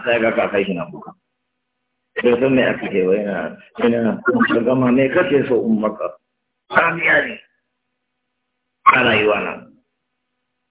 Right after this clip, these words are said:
Kuma abin da suka fara ina Allah ka ba ku shi.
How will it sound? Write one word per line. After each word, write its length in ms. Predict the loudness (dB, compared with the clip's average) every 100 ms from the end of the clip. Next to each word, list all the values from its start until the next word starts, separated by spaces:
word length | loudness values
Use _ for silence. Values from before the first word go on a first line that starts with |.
| _ _ _ _ -4
Kuma 460 | 2 2 0 -6 -2
abin 280 | 0 2
da 80 | 0
suka 240 | 0 -2 0
fara 260 | 2 2 2 0
ina 280 | 0 0 0
Allah 280 | 2 0 2
ka 60 |
ba 220 | 2 2 2
ku 80 | -6
shi. 200 | -8